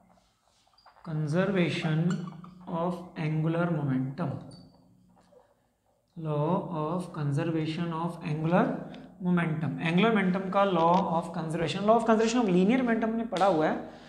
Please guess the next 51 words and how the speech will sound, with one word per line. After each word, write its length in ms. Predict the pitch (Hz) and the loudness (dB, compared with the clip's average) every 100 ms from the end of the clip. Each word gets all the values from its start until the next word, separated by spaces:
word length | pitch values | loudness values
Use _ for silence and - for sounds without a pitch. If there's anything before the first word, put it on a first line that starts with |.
| - - - | -20 -20 -4
Linear 240 | 165 185 | 2 4
momentum 320 | 226 226 233 226 | 4 4 4 4
का 100 | 226 | 8
law 100 | 208 | 8
of 60 | 208 | 8
conservation 360 | 214 214 220 | 2 0 0
क्या 120 | 214 196 | 2 2
कहता 300 | 196 185 170 | 2 -4 0
था 160 | 175 190 220 | 2 2 2
कि 80 | 214 | 2
अगर 200 | 190 208 | 2 4
किसी 200 | 208 208 214 | 2 0 4
body 240 | 175 156 | 4 4
के 120 | 156 170 | 0 -2
ऊपर 400 | 165 170 208 208 | 2 4 4 4
external 380 | 202 - 208 214 214 | -2 -2 0 0 2
force 180 | 208 | 0
zero 260 | 165 185 180 | 2 2 2
है 60 | 156 | 0
तो 680 | - - - - - - - | -4 -14 -18 -20 -20 -20 -16
उसका 180 | 180 196 | 0 4
linear 280 | 196 220 214 | 6 6 6
momentum 260 | 208 208 208 | 4 2 2
कंजर्व 360 | 185 170 175 | 2 6 6
रहता 280 | 160 147 160 | 6 2 2
है, 60 | 196 | 2
linear 260 | 175 170 180 | 2 0 0
momentum 360 | 165 147 180 | -2 -2 -4
change 320 | 170 165 165 220 262 - - - - | -2 -2 0 0 0 -8 -16 -20 -10
नहीं 300 | 165 156 202 | -2 2 4
होता, 280 | 190 147 - | 4 4 4
जितना 300 | 175 165 190 | 4 2 0
है 160 | 214 165 | 0 0
उतना 180 | 170 | -2
ही 120 | 185 185 | -2 2
रहता 340 | 156 151 170 | 2 2 2
है। 20 | 233 - - - - | 0 -2 -12 -18 -4
तो 100 | 185 | 6
law 120 | 202 | 8
of 80 | 233 | 8
conservation 400 | 240 254 247 262 | 6 4 4 2
angular 200 | 208 247 | 2 4
momentum 280 | 240 233 240 | 4 2 2
में 60 | 247 220 | 2 6
force 280 | 226 254 | 8 6
की 120 | - 247 | 4 2
जगह 220 | 247 262 262 | 4 6 6
टॉर्क 240 | 180 175 | 6 6
ने 100 | 208 | 4
ले 140 | 220 220 | 4 4
ली 160 | 240 | 2